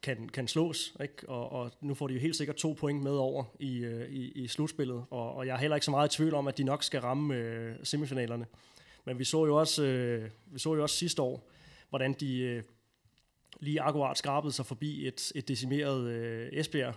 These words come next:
øh, mandskab, og så, øh, så var København bedre, øh, end, end dem set over, over tre kampe.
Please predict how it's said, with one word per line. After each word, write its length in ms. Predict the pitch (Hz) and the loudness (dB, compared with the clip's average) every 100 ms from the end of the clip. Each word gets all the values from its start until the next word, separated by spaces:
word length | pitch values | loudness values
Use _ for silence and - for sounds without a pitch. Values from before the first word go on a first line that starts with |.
| - | -8
øh, 200 | 131 120 | -6 -4
mandskab, 380 | 123 123 131 120 - | -4 -2 -2 -4 -8
og 140 | - | -6
så, 340 | 139 131 127 | -2 0 0
øh, 180 | 117 113 110 - - - - - - | -2 -6 -10 -20 -20 -20 -20 -20 -16
så 160 | - 139 | -6 -2
var 80 | 135 | -2
København 520 | - 123 123 139 123 - - - | 0 0 2 0 -2 -10 -20 -2
bedre, 360 | 143 147 147 113 - 143 | 2 4 4 2 -6 -8
øh, 300 | 127 120 123 | -6 -4 -6
end, 240 | 139 123 120 | -4 -4 -4
end 100 | 135 | -2
dem 220 | 139 139 131 | 0 0 -2
set 240 | - 147 127 | -4 -2 -2
over, 500 | 127 135 123 117 117 | -2 0 -2 -2 -4
over 140 | 131 127 | -6 -4
tre 220 | - 135 | -2 -2
kampe. 340 | 131 123 139 | -2 -2 -2